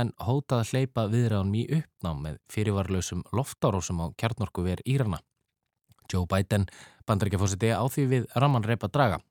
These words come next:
Hann segist vilja semja til að draga tennurnar úr kjarnorkuáætlun Írans, en Ísraelsmenn leggja hart að honum að sniðganga viðræðurnar. Gunnar Hrafn Jónsson, blaðamaður og sérfræðingur í málefnum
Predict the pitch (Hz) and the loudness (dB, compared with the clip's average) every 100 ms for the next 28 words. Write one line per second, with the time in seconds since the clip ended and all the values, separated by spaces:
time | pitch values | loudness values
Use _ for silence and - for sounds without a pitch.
0 | - 92 90 - 87 76 - - 104 101 | -6 -4 -4 -6 -6 -6 -6 -4 -2 2
1 | 110 135 92 87 95 90 - 104 104 95 | 2 0 -2 -2 -2 -2 -2 0 0 -2
2 | 92 - 107 120 - - 120 113 110 - | -4 -2 -2 -2 -4 -4 -2 0 -4 -2
3 | 104 104 104 98 95 85 101 110 156 - | -4 0 -2 -2 -6 -4 0 2 2 -2
4 | - - - - _ - 120 139 - 123 | -10 -20 -20 -20 _ -4 0 0 0 0
5 | 113 120 104 104 98 - - 123 - - | 2 0 0 0 -2 -6 -4 -4 -4 -4
6 | 90 90 82 78 - - - 104 104 101 | 0 0 -2 -4 -8 -10 -4 0 0 0
7 | 90 82 78 78 - 92 110 110 90 85 | -4 -4 -4 -6 -2 2 4 6 4 0
8 | - _ _ _ _ _ _ _ _ - | -4 _ _ _ _ _ _ _ _ -20
9 | _ - 98 92 92 101 98 107 - 123 | _ -2 2 2 -2 -4 -2 -2 0 -2
10 | 120 117 117 120 120 117 113 - 120 - | 0 2 2 2 2 0 -4 -4 -4 -2
11 | 120 113 117 - 117 120 120 | -2 0 -2 0 0 2 0